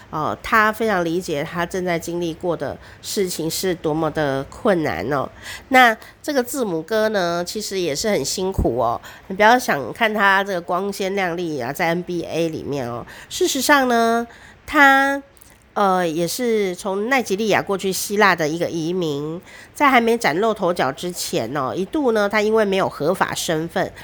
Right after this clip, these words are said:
还在街头卖手表、卖包包、卖太阳眼镜哦，所以啊，这个摆地摊的过程呢，支持着他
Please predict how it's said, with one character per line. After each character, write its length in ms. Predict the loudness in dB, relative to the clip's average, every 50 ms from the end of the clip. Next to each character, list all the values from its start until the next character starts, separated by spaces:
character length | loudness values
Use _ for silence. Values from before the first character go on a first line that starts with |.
| -20 -6
还 220 | 0 0 2 4
在 140 | 4 2 2
街 240 | 2 2 2 2 2
头 260 | 0 0 0 2 2
卖 240 | 2 2 2 2 2
手 300 | 0 0 0 0 0 0
表、 280 | 0 -2 -2 -2 -2
卖 220 | 0 2 2 2 2
包 240 | 0 0 0 0
包、 240 | 0 0 0 0 2
卖 160 | 2 0 0
太 220 | 0 0 0 2 2
阳 240 | 2 0 0 -2 -2
眼 200 | -2 -4 -4 -6 -8
镜 240 | -8 -6 -6 -6 -6 -8 -10 -10
哦， 160 | -12 -12 -12 -14 -16 -16 -16 -16 -12
所 160 | -4 0 2
以 180 | 2 4 4 4
啊， 220 | 4 4 4 4
这 120 | 2 2 0
个 80 | 0
摆 220 | 0 2 0 0 0
地 240 | -2 -2 -4 -4
摊 300 | -2 2 2 4 4 4
的 240 | 4 2 2 2 0 -2 -8 -16 -18 -18 0 4
过 200 | 6 6 8 6
程 320 | 6 2 0 -2 -2 -2
呢， 400 | -2 -2 0 0 -2 -2 -4 -6 -8 -14 -20 -20 -20 -18 -10
支 180 | -2 0 0 2
持 240 | 2 0 0 0 0
着 160 | 0 0 -2
他 380 | -2 -2 -2 0 0 0 -2